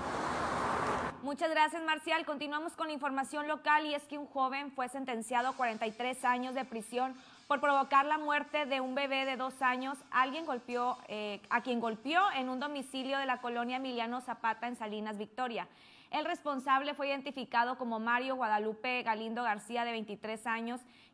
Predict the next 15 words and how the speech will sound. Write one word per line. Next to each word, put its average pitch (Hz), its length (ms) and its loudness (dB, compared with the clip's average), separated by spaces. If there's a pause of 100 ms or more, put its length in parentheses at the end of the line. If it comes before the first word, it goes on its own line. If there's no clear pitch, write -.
quien, 285 260 2 (200)
quien 247 280 0
fue 262 140 -2
sentenciado 302 680 0
por 302 80 4
el 269 140 2
delito 240 340 -2
de 262 80 -2
feminicidio 240 760 -2 (160)
y 302 300 -4
equiparable 262 840 2
a 247 100 2
la 262 120 2
violencia 220 460 -4
familiar. 220 500 0